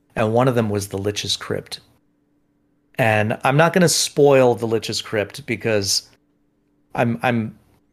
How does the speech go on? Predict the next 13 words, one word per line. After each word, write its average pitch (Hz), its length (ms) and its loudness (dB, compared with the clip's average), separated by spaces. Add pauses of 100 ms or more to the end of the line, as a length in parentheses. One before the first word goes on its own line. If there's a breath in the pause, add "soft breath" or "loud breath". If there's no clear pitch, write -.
(120)
kind 127 220 -2
of 120 80 -6
proud 113 480 2
of 104 160 -8
some 117 240 -4
of 101 60 -8
the 107 80 -6
ridiculously 104 960 -4
devious 113 600 -4
stuff - 420 -2
that's - 220 -6
in 110 240 -4
there. 92 340 -6